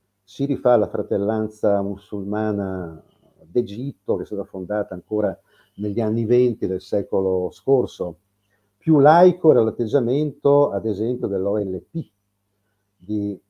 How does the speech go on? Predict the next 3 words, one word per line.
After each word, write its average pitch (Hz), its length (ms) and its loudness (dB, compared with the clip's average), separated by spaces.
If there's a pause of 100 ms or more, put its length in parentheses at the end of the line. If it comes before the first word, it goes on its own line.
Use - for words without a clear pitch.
(140)
Arafat, 92 1080 -2
del 87 880 -10
carismatico 95 1120 -4